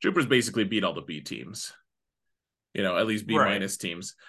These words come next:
Speaker 1: Uh, if Hondo gets to go first and he just locks up your Dark Trooper, you're like, "Um, I guess I just lose. I, I don't know what to do now."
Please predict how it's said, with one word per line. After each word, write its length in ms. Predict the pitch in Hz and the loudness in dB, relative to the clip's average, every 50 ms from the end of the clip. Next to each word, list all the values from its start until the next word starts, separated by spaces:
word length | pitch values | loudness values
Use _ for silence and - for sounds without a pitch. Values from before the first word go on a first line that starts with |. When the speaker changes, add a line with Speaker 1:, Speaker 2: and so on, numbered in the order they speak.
| - - | -2 4
Speaker 1:
Uh, 140 | - 123 - | 6 6 6
if 140 | - 127 127 | 6 2 2
Hondo 260 | 123 135 156 143 143 | 4 2 4 4 4
gets 200 | 127 139 135 - | 4 2 0 0
to 100 | - 135 | -2 0
go 100 | 135 135 | 0 0
first 380 | 135 139 131 135 147 160 147 - | 2 4 4 4 4 4 2 -2
and 80 | 127 113 | -4 -4
he 80 | 117 | -2
just 180 | 104 117 120 - | -4 -6 -6 -2
locks 300 | 101 90 101 117 - 135 | 0 2 2 2 2 0
up 140 | 123 - - | -2 0 0
your 100 | 104 98 | -4 -4
Dark 300 | 92 92 92 104 - - | -2 -2 -2 -2 -2 -2
Trooper, 280 | 135 135 135 135 123 | -2 -2 0 2 2
you're 160 | 147 143 120 | 2 2 2
like, 360 | 104 101 101 98 95 95 95 - - | 2 2 4 4 2 0 -2 -4 -2
"Um, 360 | 98 110 127 139 151 147 143 | 0 2 2 2 2 2 0
I 100 | 131 123 | 0 -2
guess 420 | 104 98 - - 104 98 104 - 123 | -2 -4 -6 -2 0 0 0 2 2
I 80 | 107 | 0
just 200 | 104 98 95 - | 2 0 -4 -4
lose. 380 | 85 92 95 107 147 160 143 113 | -2 -2 0 0 0 0 2 2
I, 80 | 95 101 98 - | 0 0 0 -2
I 80 | 85 92 | -2 0
don't 160 | 104 113 95 | 0 0 -2
know 80 | 110 110 | 0 -2
what 140 | 107 80 - | -2 -4 -4
to 100 | - 101 | -4 -2
do 120 | 98 101 | -2 -2
now." 380 | 98 92 80 71 78 104 110 | -2 -2 -2 -4 -6 -8 -10